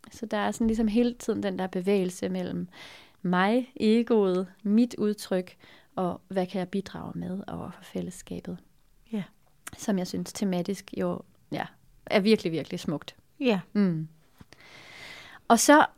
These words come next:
Speaker 1: er der også noget, jeg har lyst til lige at nævne, inden vi sådan dykker ned i ingresshoroskopet.
Speaker 2: Mhm.
Speaker 1: Og det er, altså en ting er det her med, med at meditere på, på sådan, altså lave deciderede lysmeditationer.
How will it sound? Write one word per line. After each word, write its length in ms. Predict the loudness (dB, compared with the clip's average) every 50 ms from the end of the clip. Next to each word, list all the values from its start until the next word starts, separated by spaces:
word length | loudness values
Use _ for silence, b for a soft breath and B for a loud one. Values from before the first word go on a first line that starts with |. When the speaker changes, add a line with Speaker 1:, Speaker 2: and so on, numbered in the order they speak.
| _ 6
Speaker 1:
er 100 | 6 8
der 100 | 10 10
også 220 | 8 8 8 6
noget, 220 | 6 6 8 8 8
jeg 100 | 6 6
har 80 | 6
lyst 200 | 6 6 6 4
til 160 | 4 2 4 6
lige 120 | 6 6
at 60 | 6
nævne, 220 | 6 4 4 2 2
inden 220 | 4 6 6 6
vi 60 | 6 4
sådan 200 | 4 2 2 4
dykker 180 | 2 2 4 4
ned 180 | 6 6 4
i 120 | 4 2 0
ingresshoroskopet. 1000 | 0 0 0 0 2 8 10 12 12 12 10 8 6 4 2 0 0 0 -6 -8
Speaker 2:
Mhm. 60 | -8 -8
Speaker 1:
Og 100 | -2 4
det 100 | 6 6
er, 140 | 6 6 4 0 B B B B
altså 160 | B B 4 6
en 120 | 6 6
ting 160 | 4 4 4 4
er 40 |
det 120 | 4 4 2
her 100 | 0 0
med, 180 | 0 0 -2 -4 -4 -4
med 140 | -2 0 0
at 80 | 0
meditere 600 | -2 -2 -4 -6 -6 -2 2 4 4 4 4 2 -2
på, 280 | -6 -8 -6 -8 -8 -10
på 280 | -10 -10 -8 -8 -8 -10 -12 -14
sådan, 280 | -12 -8 -8 -8 -8 -10 -14 _ _ _ _ _ _ -14
altså 180 | -14 -12 -10 -8
lave 220 | -6 -6 -6 -8 -10 -12 -10
deciderede 360 | -8 -8 -4 -2 0 0 0
lysmeditationer. 800 | 2 0 0 0 2 0 0 0 -2 -4 -2 0 0 0 0 -2